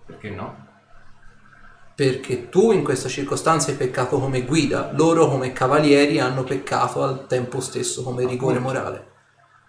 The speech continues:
Speaker 1: No, io devo beccarmi la responsabilità di quello che è successo.
Speaker 2: Non credo tu sia il genitore in mezzo ai bambini. Siete tutti quanti
Speaker 1: No,
Speaker 2: adulti
Speaker 1: ma
Speaker 2: e
Speaker 1: avrei potuto
Speaker 2: vaccinati.
Speaker 1: evitare che succedesse.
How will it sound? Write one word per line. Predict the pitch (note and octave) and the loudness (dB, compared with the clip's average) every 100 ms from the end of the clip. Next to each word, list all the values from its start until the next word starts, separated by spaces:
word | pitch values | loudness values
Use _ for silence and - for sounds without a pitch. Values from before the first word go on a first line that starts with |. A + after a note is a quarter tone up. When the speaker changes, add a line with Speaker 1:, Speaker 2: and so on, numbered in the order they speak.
| _ _ _ E2 | _ _ _ -18
Speaker 1:
No, | E2+ | -10
io | C3 D#3+ | -6 -4
devo | - E2+ | -6 -10
beccarmi | - E2+ F#2+ F2+ F2 | -14 -14 -14 -16 -14
la | E2+ | -16
responsabilità | E2+ - E2+ - F2 E2+ - | -16 -18 -18 -14 -14 -14 -16
di | D#2+ | -14
quello | E2+ E2 | -12 -12
che | |
è | E2 | -14
successo. | - C#3 | -10 0
Speaker 2:
Non | C#3 C3 | 2 2
credo | C#3 B2 | 2 2
tu | - - | 2 2
sia | C3+ C3 B2 A#2+ A#2+ A#2+ - - - _ _ _ - | 0 2 2 2 0 -2 -10 -18 -20 _ _ _ -8
il | D3 C#3+ C3+ C3 B2+ - - - _ _ _ | 0 4 6 6 4 0 -12 -20 _ _ _
genitore | - C3 D3+ D3 D3+ D3 C3 B2 | -2 4 4 4 6 6 8 6
in | B2+ | 4
mezzo | C3 B2+ | 2 2
ai | C3 | 2
bambini. | B2 B2 B2 A#2+ B2 B2 - - _ _ _ | 2 0 -2 -4 -6 -8 -12 -20 _ _ _
Siete | - C#3+ C3+ | 0 2 2
tutti | C#3+ C#3+ | 0 0
quanti | C#3 D3 D3 | 2 4 4
Speaker 1:
No, | C#3 | 2
Speaker 2:
adulti | - G2+ | 2 2
Speaker 1:
ma | |
Speaker 2:
e | |
Speaker 1:
avrei | A2+ A2 | 4 2
potuto | A2 | 2
Speaker 2:
vaccinati. | B2 A#2+ A2 | 0 0 -2
Speaker 1:
evitare | G#2+ G#2+ G2+ F#2+ | -2 -4 -4 -4
che | |
succedesse. | G2 G#2 - A2 G#2+ - - | -8 -14 -14 -10 -10 -10 -14